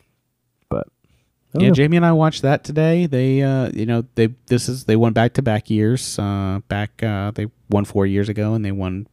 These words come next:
Speaker 2: this year. Um, it's pretty fucking awesome. Uh, Trump talked a bunch of shit to one of the players, and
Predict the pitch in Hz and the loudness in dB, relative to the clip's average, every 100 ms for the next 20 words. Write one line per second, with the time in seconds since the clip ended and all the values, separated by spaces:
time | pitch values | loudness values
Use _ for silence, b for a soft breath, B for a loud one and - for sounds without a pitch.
0 | - 92 - 85 107 - b b b b | -6 -6 -4 -6 -6 -10 b b b b
1 | b - 95 104 95 90 90 _ _ _ | b -6 -2 -2 -2 -4 -8 _ _ _
2 | _ _ _ _ - 170 180 175 165 165 | _ _ _ _ -4 -2 0 0 0 0
3 | 175 110 95 _ _ - - 101 101 101 | 0 -2 -8 _ _ -14 -6 -4 -2 -2
4 | 98 - _ _ _ _ _ _ _ _ | -4 -8 _ _ _ _ _ _ _ _
5 | _ _ _ _ _ _ _ _ _ _ | _ _ _ _ _ _ _ _ _ _
6 | _ - 135 - 131 135 131 135 107 - | _ -2 -2 2 0 0 -2 -2 -2 0
7 | 147 - 123 143 151 123 151 160 165 175 | -2 0 2 2 2 2 2 4 4 4
8 | 165 127 107 104 | 2 0 -2 -4